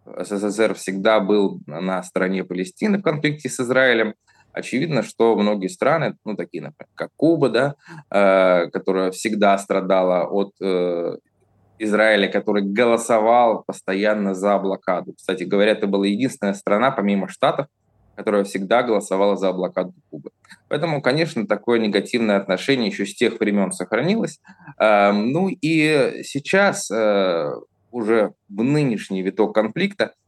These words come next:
э, естественно, м, поступают против Израиля в Латинской Америке, э, в большей степени не потому, что даже им не нравится сам Израиль.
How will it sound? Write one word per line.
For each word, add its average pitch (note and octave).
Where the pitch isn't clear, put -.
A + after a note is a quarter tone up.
э, G2+
естественно, A#2+
м, G#2
поступают A2
против A2+
Израиля G#2+
в G#2+
Латинской A2
Америке, C3+
э, G2+
в -
большей E3+
степени A#2
не C#3+
потому, B2+
что A#2
даже A2
им G2+
не G2
нравится F#2+
сам F#2
Израиль. F2